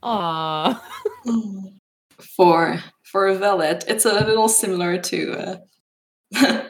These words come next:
Speaker 2: to Aussie in a way that I wonder if they're ever going to be a little more considerate or stick up for someone else that is not them or not Macalus. And if they're ever going to disagree with Macalus,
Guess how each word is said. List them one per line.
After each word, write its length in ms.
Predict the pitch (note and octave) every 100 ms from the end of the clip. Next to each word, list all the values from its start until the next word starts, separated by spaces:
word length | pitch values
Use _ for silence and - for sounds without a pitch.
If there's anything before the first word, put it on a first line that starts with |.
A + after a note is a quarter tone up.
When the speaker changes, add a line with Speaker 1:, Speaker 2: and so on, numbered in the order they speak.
| -
Speaker 2:
to 100 | -
Aussie 360 | F3+ F#3+ - F3
in 100 | E3+
a 80 |
way 200 | E3 E3 E3
that 300 | D#3+ E3+ - - - _ _ _ _ _
I 180 | - F#3+
wonder 340 | F#3+ G3 G3 G3
if 200 | F#3 F3
they're 260 | F3 F3
ever 280 | F3 F3+ F#3
going 300 | F3 F3 F3+
to 80 | F#3+
be 460 | G3 G3 G#3+ A3+ - - -
a 40 |
little 260 | D4+ D#4 B3
more 220 | A#3 A#3+
considerate 840 | C4 C#4 C4+ - F#4 D#4 A#3+ A#3 - G3
or 240 | G3 F#3+
stick 360 | F#3+ - F#3+ F#3+
up 220 | F3+ -
for 420 | F3 E3 E3+ - _ -
someone 380 | - E3+ E3 D#3+
else 280 | - - -
that 160 | E3+
is 160 | D#3 -
not 200 | D#3+ D#3 -
them 280 | E3 D#3+ D#3 -
or 240 | D#3+ D3+ D3+
not 280 | D#3 - - _ -
Macalus. 580 | D3+ C#3+ - - - - D#3
And 220 | D#3+ E3
if 180 | F#3+ -
they're 280 | G3 G3 -
ever 460 | D4 D#4+ C#4+ D4+ - -
going 300 | - A3 A3+
to 140 | -
disagree 520 | A3 A#3 C4+ - A4+ -
with 180 | E3
Macalus, 720 | F3+ F3 F3+ - F3 - -